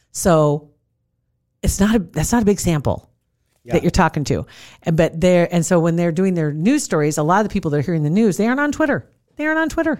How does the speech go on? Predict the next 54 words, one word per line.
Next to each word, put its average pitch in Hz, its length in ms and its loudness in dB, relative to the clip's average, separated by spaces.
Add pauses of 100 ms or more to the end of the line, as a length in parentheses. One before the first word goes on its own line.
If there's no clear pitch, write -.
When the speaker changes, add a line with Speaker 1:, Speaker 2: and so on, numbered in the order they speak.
Speaker 1:
They 220 100 -2
aren't 277 100 -2
on 262 80 -2
social 233 260 -2
Speaker 2:
So 139 60 -2
Speaker 1:
media. 208 140 2
Speaker 2:
they 226 80 4
wouldn't 226 120 4
even 202 140 4
know 208 100 2
that 196 100 2
he 170 60 -2
tweeted 220 280 -2
that 185 120 0
stuff 180 180 -2
if 175 120 -2
they 196 80 4
didn't, 202 180 4
if 170 100 -2
you 208 60 0
didn't 202 120 4
mention 202 260 0
it. - 180 -2 (380)
Speaker 1:
That's 277 380 2
the 180 120 -2
truth. 185 460 4
Speaker 2:
Right. 160 340 -2
They 143 160 2
wouldn't. 247 400 2
You 156 120 4
wouldn't. 262 320 4
And, 151 280 2
and 147 300 4
on 135 160 2
the 139 140 4
other 202 120 4
side, 170 280 0
too, 262 240 6
is 143 80 4
that 143 120 2
if 139 140 -2
you 156 160 4
are 139 160 4
on 143 200 2
just 117 200 -6
Twitter's 131 260 2
your 123 80 0
little 120 140 2
bubble 113 260 0
or 110 120 2
Facebook's 120 240 -2
Speaker 1:
Yeah. 117 160 -2
Speaker 2:
your 117 100 2
bubble, 107 320 0